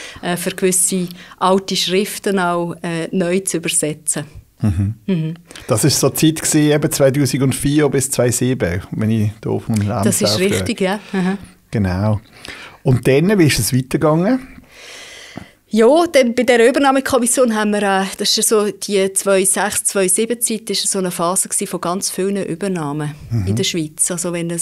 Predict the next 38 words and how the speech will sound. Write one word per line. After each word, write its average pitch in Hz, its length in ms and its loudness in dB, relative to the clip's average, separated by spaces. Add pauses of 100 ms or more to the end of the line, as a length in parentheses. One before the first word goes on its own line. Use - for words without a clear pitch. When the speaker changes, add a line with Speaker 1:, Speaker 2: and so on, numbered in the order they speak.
(100)
Speaker 1:
äh, 165 140 -4
Unternehmen 180 560 -4
in 180 60 -6
der 170 100 -6
Schweiz, 180 420 -6
äh, 170 100 -4
kotiert 185 680 -6
ist, 180 260 -4
dann 175 220 -6 (260)
beurteilt 175 640 0
die 175 60 -2
Übernahmekommission 170 1200 -6
das 165 180 -6
Verfahren. 170 680 -2 (260)
Es - 80 -8
gibt 160 200 -10
dann 165 80 -6
gewisse 160 340 -6
Bedingungen, 185 400 -6
die 170 220 -4
müssen 160 240 -6
erfüllt 170 420 -8
sein. 165 240 -6 (480)
Und 202 80 0
in 214 80 0
dieser 233 180 4
Phase 226 400 2
sind 208 360 -2
dann 190 360 0 (180)
auch 208 520 0 (100)
Themen 226 380 0
auf 214 100 -4
den 196 140 -8
Tisch 208 220 -2
gekommen, 190 200 -2
wo 170 380 -2
die - 20 -12
Finanzbranche 175 840 -4